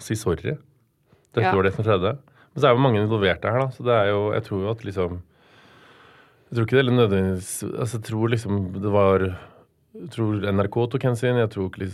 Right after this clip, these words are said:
Speaker 1: tror Sofie Elise tok hensyn. Altså, jeg tror liksom det var mange ting å, det, det, det er innmari vanskelig.
Speaker 2: Mm.
Speaker 1: Ja.
Speaker 2: Ja, det er sant.
Speaker 1: Jeg tror jeg hadde snak-, sagt noe litt tidligere, kanskje.
Speaker 2: Ja.
Speaker 1: Ja.
Speaker 2: Ja, for det,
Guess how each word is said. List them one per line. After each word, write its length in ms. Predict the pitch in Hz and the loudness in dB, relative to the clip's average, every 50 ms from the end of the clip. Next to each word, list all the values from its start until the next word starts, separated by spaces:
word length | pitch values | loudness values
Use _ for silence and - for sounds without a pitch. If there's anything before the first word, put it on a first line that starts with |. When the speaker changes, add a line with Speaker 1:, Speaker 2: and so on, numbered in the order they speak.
| - _ - | -12 _ -10
Speaker 1:
tror 240 | - 101 95 90 85 | -6 -4 -4 -4 -4
Sofie 320 | - 92 - 90 90 90 | -6 -6 -6 -4 -4 -2
Elise 420 | 95 113 117 110 110 113 - - 110 | -2 0 0 0 0 -2 -2 -4 -4
tok 160 | 113 113 - | -4 -4 0
hensyn. 600 | 120 113 107 107 - - 120 113 113 117 117 117 - - - | 0 0 0 0 0 0 0 2 2 0 -2 -4 -8 -12 -10
Altså, 260 | - 107 98 113 110 | -8 -4 0 2 2
jeg 80 | 110 110 | 2 2
tror 220 | - - 110 110 | -2 -4 -4 -2
liksom 420 | 110 104 104 95 92 95 92 90 87 - _ _ _ - - - - - - - _ _ - | -2 0 0 0 0 0 -2 -2 -4 -10 _ _ _ -20 -20 -20 -20 -20 -20 -20 _ _ 0
det 60 | 113 | 2
var 60 | 113 | 2
mange 760 | 113 113 113 113 120 117 110 104 95 90 90 87 87 87 90 - - | 4 4 4 4 4 4 4 4 2 2 0 0 0 0 -2 -2 -4
ting 520 | - - 98 90 95 92 90 92 95 95 - - | -6 -6 -4 -2 -2 -2 0 -2 -2 -4 -4 -6
å, 600 | 95 90 92 92 92 92 90 92 92 92 90 92 90 - _ _ _ _ _ _ _ _ _ _ _ _ _ _ _ - | -4 -2 -2 0 0 0 0 0 0 -2 -2 -4 -8 -14 _ _ _ _ _ _ _ _ _ _ _ _ _ _ _ -6
det, 160 | 110 120 120 107 | -4 -2 -2 -2
det, 120 | - 127 123 117 | 0 -2 0 0
det 80 | 117 120 | -2 -4
er 260 | - - - - - - _ - | -4 -6 -8 -10 -12 -8 _ 0
innmari 300 | 143 123 101 87 90 104 | 2 2 2 2 2 0
vanskelig. 320 | 120 120 - - - - 131 - _ _ _ _ - | 0 0 -2 -4 -8 -10 -10 -12 _ _ _ _ -6
Speaker 2:
Mm. 340 | - 196 185 175 170 - 190 - - | -2 0 0 0 -2 -4 -8 -6 -4
Speaker 1:
Ja. 120 | 117 117 117 - - _ _ _ _ _ _ _ _ _ _ _ _ _ _ - | -2 -2 -4 -4 -12 _ _ _ _ _ _ _ _ _ _ _ _ _ _ -12
Speaker 2:
Ja, 100 | - 170 | -10 -8
det 120 | 165 - 160 | -6 -6 -8
er 40 | 175 | -6
sant. 80 | - - | -4 -4
Speaker 1:
Jeg 60 | - - | 0 2
tror 80 | 180 | 2
jeg 80 | 160 135 | 2 2
hadde 80 | 127 - | 0 -2
snak-, 300 | - - - - - - | -6 -10 -12 -12 -12 -10
sagt 320 | - - - - - - 127 | -6 -6 -6 -6 -6 -8 -4
noe 140 | 123 117 | -4 -2
litt 80 | 117 117 | -2 -2
tidligere, 240 | - 107 92 85 - | -2 -4 -4 -4 -6
kanskje. 240 | - - - - - - _ _ _ - | -10 -12 -14 -14 -16 -18 _ _ _ -6
Speaker 2:
Ja. 140 | - - - - _ _ _ - | -4 -4 -4 -6 _ _ _ -10
Speaker 1:
Ja. 140 | 117 120 - - _ _ _ - - - - - - - - - | -8 -8 -8 -10 _ _ _ -20 -20 -20 -20 -20 -20 -20 -14 -8
Speaker 2:
Ja, 140 | - - 185 | -6 -4 0
for 100 | 202 202 | 2 4
det, 240 | 202 202 196 185 | 4 4 4 0